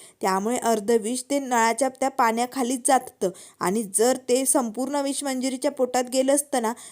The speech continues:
तर आज मंजिरी स्वतःच्या पायावरती उभीसुद्धा राहू शकली नसती, पण बरं झालं ते ब्रश वाटत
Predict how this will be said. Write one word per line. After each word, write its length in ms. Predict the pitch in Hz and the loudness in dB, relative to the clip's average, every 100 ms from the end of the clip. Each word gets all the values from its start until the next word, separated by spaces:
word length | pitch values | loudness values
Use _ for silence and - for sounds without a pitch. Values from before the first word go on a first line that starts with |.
| - | -4
तर 80 | 294 | 2
आज 320 | 294 247 - | 2 2 0
मंजिरी 420 | 247 254 233 240 269 | 0 -2 0 -2 0
स्वतःच्या 480 | - - 240 262 | 0 2 0 0
पायावरती 460 | 269 240 226 226 294 | 0 2 2 2 0
उभीसुद्धा 640 | 285 247 233 240 294 277 | -2 -2 0 0 2 2
राहू 220 | 277 262 254 | 4 4 2
शकली 300 | 277 247 247 | -2 0 -2
नसती, 300 | 214 - 170 - - | -2 -4 -8 -10 -8
पण 180 | 247 247 | -4 0
बरं 300 | 247 240 240 | 4 4 4
झालं 300 | 240 269 220 262 - | 4 2 0 -4 -4
ते 60 | 285 | -2
ब्रश 360 | 254 247 247 | 2 4 4
वाटत 260 | 277 254 | 2 2